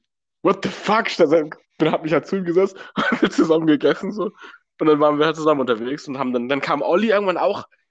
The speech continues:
ewig viel zu spät. Wir haben ja da e-, ewig schon zu zweit gesucht. Das Wich-, das Wichtige war halt,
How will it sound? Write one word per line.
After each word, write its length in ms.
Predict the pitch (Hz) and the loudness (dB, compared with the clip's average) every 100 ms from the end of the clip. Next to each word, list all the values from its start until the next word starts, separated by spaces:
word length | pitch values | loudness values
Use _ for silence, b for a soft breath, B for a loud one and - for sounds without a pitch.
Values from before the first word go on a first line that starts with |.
| _ | _
ewig 360 | 165 202 240 220 | -4 -2 -2 -4
viel 220 | - 202 | -6 -8
zu 120 | 190 | -6
spät. 300 | 180 - 220 | -8 -4 -2
Wir 100 | 185 | 0
haben 100 | 190 | 2
ja 80 | 170 | 2
da 80 | 156 | 4
e-, 140 | 139 - | 2 -2
ewig 260 | 143 180 180 | -4 -2 -4
schon 140 | 175 | -6
zu 100 | 156 | -8
zweit 280 | - 160 180 | -2 0 0
gesucht. 320 | 180 170 262 _ B B B | -4 -6 -8 _ B B B
Das 180 | - 135 | -10 -2
Wich-, 180 | 156 294 | 0 0
das 180 | 175 - | 0 -2
Wichtige 380 | 247 330 226 120 | -2 0 -2 2
war 180 | 120 123 | 2 2
halt, 180 | 160 | -2